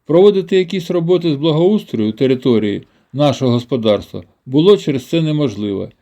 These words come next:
І ми, щоб не гаяти час, вирішили з'їздити до Черкас і відвідати торгівельні майданчики і розсадники садових рослин.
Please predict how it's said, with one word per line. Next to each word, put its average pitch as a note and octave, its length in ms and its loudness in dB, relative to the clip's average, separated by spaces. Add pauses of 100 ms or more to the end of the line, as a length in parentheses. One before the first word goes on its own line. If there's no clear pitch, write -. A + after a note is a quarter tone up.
(320)
І D#3 60 -4
ми, F3 200 2
щоб D3+ 240 0
не D#3 80 2
гаяти C#3+ 400 0
час, G3 440 -4
вирішили D#3+ 520 0
з'їздити B2+ 500 -2
до A2+ 140 -2
Черкас C#3+ 560 -2 (320)
і C#3 60 -6
відвідати D3+ 760 0
торгівельні B2+ 640 0
майданчики C3+ 800 -2 (180)
і C3 80 -4
розсадники C#3 640 0
садових B2 560 -2
рослин. G2+ 480 -6